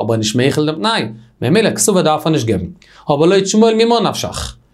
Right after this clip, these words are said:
זאג מיר, אז עס דארף איינ אי אף שי באישה נדרונית, נאר אפילו נישט געמאכט קיין תנאי. קען ער, איר דא לייגן די כסובה, איז קען ער רכט זאגן, אז ער באקומט שוין קיין קידושין, איז, איז קיין געוואונדער תנאי, וואס יעדער מענטש וויל, דארף זי נישט קיין גט. זאג די גמרא נאך א נאמע.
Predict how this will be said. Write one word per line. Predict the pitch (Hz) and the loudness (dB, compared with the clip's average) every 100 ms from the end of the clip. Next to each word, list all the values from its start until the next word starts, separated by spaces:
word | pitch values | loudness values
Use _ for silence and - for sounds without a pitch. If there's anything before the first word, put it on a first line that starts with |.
| _ _ - | _ _ 0
זאג | 214 254 196 | 4 4 2
מיר, | 160 156 156 151 | 2 2 2 0
אז | 147 | -2
עס | 127 | -2
דארף | 151 156 156 | 0 0 0
איינ | 151 156 | 0 2
אי | 151 151 | 2 0
אף | |
שי | 156 151 | 2 4
באישה | 151 147 | 4 2
נדרונית, | 156 151 156 151 151 147 | 0 0 2 2 2 2
נאר | 160 | -2
אפילו | 185 | 0
נישט | 196 143 | 0 2
געמאכט | 156 151 | 0 0
קיין | 165 156 | -2 0
תנאי. | 165 151 117 110 - _ _ | 0 -2 -4 -10 -16 _ _
קען | - 208 208 | 0 2 2
ער, | 160 151 151 151 151 _ | 2 0 0 -4 -8 _
איר | 165 156 | 2 2
דא | 156 | 2
לייגן | 156 160 160 | 2 2 2
די | 156 | 0
כסובה, | - 240 180 156 156 151 - - | 0 2 2 2 0 -6 -12 -2
איז | 127 | 0
קען | 123 156 | 2 2
ער | 156 | 2
רכט | 160 165 | 0 0
זאגן, | 156 220 | 2 2
אז | 160 | 0
ער | 120 | -2
באקומט | 120 135 143 | -2 0 0
שוין | 147 | 0
קיין | 170 165 | 0 0
קידושין, | 220 262 220 127 | 2 0 0 -2
איז, | 120 120 175 | 0 0 0
איז | 151 - | -2 0
קיין | 156 160 | 0 2
געוואונדער | 160 160 156 | 2 2 0
תנאי, | 156 165 | 0 0
וואס | 165 147 - - - | 0 0 -2 -4 0
יעדער | 151 156 | 2 2
מענטש | 156 175 170 | 2 2 2
וויל, | 247 165 110 - - 175 | 2 2 -2 -10 -6 -2
דארף | 190 | 0
זי | 139 | -2
נישט | 120 | -2
קיין | 156 | 0
גט. | 151 190 - _ _ _ - - | 0 0 -6 _ _ _ -20 -12
זאג | 123 139 | 0 2
די | 143 | 4
גמרא | 151 160 165 | 2 2 2
נאך | 160 | 0
א | 156 | 0
נאמע. | 143 139 | -2 -4